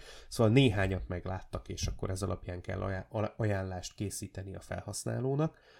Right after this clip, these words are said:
Ezek a sparse mátrixok, sparsy, már megint, bocsánat, mindegy, értitek. Szóval úgy néz ki ez a szerver, hogy van egy ilyen marha nagy, ö, sz-, szabvány,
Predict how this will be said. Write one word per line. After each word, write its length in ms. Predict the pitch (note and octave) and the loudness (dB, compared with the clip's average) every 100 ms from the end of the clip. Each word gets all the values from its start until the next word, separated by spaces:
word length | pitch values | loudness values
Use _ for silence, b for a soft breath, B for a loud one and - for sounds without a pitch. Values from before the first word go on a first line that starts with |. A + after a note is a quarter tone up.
| B B B _ _ _ _ _ - - _ _ | B B B _ _ _ _ _ -20 -20 _ _
Ezek 280 | G#2+ G2 F2+ | 0 0 0
a 60 | |
sparse 460 | - - F2+ F2 - | -4 -6 -8 -8 -8
mátrixok, 600 | F#2 G2 G#2 - G2+ - | -8 -10 -12 -10 -10 -8
sparsy, 520 | - G#2 - G#2 F#2+ | 0 0 0 -4 -6
már 160 | - G2 | -6 -4
megint, 300 | G2+ F#2+ - _ | -4 -6 -12 _
bocsánat, 460 | - G2+ - - - | -4 -4 -4 -8 -6
mindegy, 280 | A2 G2+ G2 | -6 -6 -6
értitek. 480 | G#2 - A2 A#2 - - - - - - - - - b b b b b b b b _ _ | -8 -10 -16 -18 -14 -14 -12 -14 -16 -18 -20 -20 -18 b b b b b b b b _ _
Szóval 440 | - F3+ E3+ B2+ - | 2 6 8 8 8
úgy 160 | D#3+ | 8
néz 180 | C3+ A2+ | 8 6
ki 140 | - | 4
ez 120 | A#2 G#2 | 2 2
a 40 | |
szerver, 540 | - A2+ C3+ D3+ D3+ | 2 4 4 4 4
hogy 180 | B2+ A2+ | 4 4
van 160 | A#2 A2+ | 4 2
egy 180 | G2+ G2 | 2 0
ilyen 220 | G2 F#2+ | -2 0
marha 320 | G#2 G#2 G2+ | 2 2 2
nagy, 260 | F#2 F#2 F#2+ | -2 -4 -4
ö, 280 | F#2+ G2 G2 | -4 -4 -6
sz-, 260 | - - - | -8 -10 -4
szabvány, 600 | - G#2 G2 F#2 F#2 | 2 2 2 -2 -2